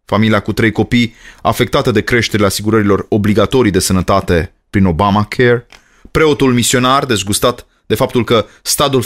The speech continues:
statul federal spune despre Biblie că ar fi politically incorrect, dirijorul de la operă căruia criticii au spus că flautul fermecat de Mozart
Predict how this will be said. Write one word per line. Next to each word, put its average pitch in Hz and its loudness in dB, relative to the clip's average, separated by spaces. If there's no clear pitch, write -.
statul 151 0
federal 120 0
spune - -2
despre 120 0
Biblie 113 0
că 104 -4
ar 101 0
fi 110 -4
politically 120 -2
incorrect, 123 -2
dirijorul 151 2
de 147 2
la 135 4
operă 120 2
căruia 135 0
criticii 135 0
au 110 2
spus - -2
că - -4
flautul 127 0
fermecat 107 -2
de 107 0
Mozart 110 0